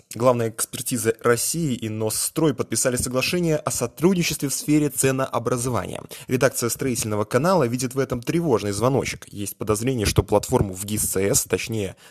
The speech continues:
наработанное ядро и функционал, на которую потрачены пятьсот миллионов рублей бюджетных денег,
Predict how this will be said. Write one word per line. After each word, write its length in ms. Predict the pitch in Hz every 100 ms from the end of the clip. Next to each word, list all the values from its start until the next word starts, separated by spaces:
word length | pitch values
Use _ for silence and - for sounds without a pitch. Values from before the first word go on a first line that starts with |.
| -
наработанное 640 | 113 120 123 110 95 101
ядро 340 | 101 113 113 98
и 40 |
функционал, 600 | - 110 - 139 196 170 - -
на 120 | 110
которую 340 | 117 135 120
потрачены 540 | - 110 117 - 110 110
пятьсот 840 | _ 135 - - 151 120 - -
миллионов 520 | 117 117 107 95 -
рублей 320 | 113 110 101
бюджетных 460 | 95 107 107 113 110
денег, 300 | 165 160